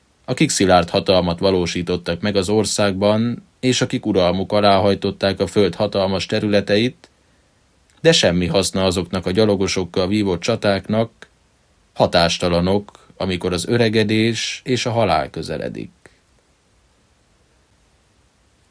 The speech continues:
A királyi udvarban vannak tanácsosok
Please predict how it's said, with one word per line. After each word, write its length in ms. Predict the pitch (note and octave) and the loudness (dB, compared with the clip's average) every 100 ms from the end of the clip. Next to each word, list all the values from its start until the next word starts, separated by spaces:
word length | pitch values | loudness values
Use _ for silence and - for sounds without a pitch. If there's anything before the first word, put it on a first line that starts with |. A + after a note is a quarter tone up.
| _ _ _ _ _ _ _ _ _ _ | _ _ _ _ _ _ _ _ _ _
A 120 | - | -6
királyi 380 | - G#3 D3+ F#2+ | 2 6 6 6
udvarban 680 | B2 G#2 G2+ G2 G2+ A2 G#2+ | 4 6 6 6 6 4 4
vannak 360 | A2+ B2+ G#2+ G2 | 2 4 4 2
tanácsosok 960 | B2+ A2 F#2+ F2+ G2 F2 G2+ G#2+ A2 | 4 6 4 2 -2 -2 0 0 -4